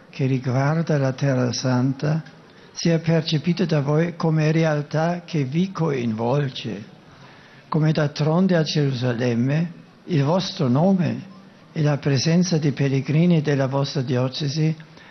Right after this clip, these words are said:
rendono attivi i rapporti fraterni. Al riguardo, sono certo che aprirete a nuove prospettive di solidarietà,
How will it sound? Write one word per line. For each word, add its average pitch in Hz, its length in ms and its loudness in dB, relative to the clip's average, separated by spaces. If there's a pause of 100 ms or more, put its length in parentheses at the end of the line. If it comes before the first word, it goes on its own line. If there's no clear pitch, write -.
rendono 165 580 2
attivi 160 600 0
i 190 60 4
rapporti 156 640 0
fraterni. 147 840 -2 (1400)
Al 147 160 2
riguardo, 139 1000 0 (680)
sono 196 360 2
certo 202 480 0
che 156 180 0
aprirete 156 680 0
a 147 100 2
nuove 160 360 2
prospettive 151 760 0
di 139 180 0
solidarietà, 160 1080 2